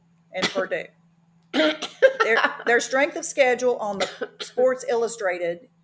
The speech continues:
Speaker 1: ranking is fifty-one, and on the Power Rankings Guru, it's seventy. So that's really
Speaker 2: No,
Speaker 1: bad.
Speaker 2: this is their first big test.
Speaker 1: I know.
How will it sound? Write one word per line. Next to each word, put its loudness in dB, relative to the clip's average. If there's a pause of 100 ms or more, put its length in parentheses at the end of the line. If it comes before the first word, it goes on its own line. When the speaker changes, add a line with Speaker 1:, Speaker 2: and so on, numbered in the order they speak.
Speaker 1:
ranking -6
is -2
fifty-one, -10
and -12
on -10
the -10
Power -4
Rankings -8
Guru, -6
it's -2
seventy. -6 (1900)
So -6
that's -2
really -6
Speaker 2:
No, 4
Speaker 1:
bad. 0
Speaker 2:
this 4
is -6
their -4
first -12
big -10
test. -10 (340)
Speaker 1:
I -4 (180)
know. -4